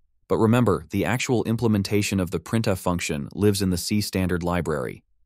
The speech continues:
So that library also needs to go through the same compilation steps we just described.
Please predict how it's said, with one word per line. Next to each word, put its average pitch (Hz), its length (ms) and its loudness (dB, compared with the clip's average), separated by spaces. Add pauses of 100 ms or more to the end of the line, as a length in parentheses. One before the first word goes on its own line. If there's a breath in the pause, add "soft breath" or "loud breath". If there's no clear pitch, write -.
(200)
So - 140 0
that 107 220 2
library 104 440 4
also 110 300 2
needs 95 240 0
to 92 80 -6
go 92 160 2
through 95 200 -2
the 85 80 -2
same 104 280 0
compilation 95 640 0
steps - 360 -4
we 87 120 -4
just 87 200 -4
described. 85 580 -4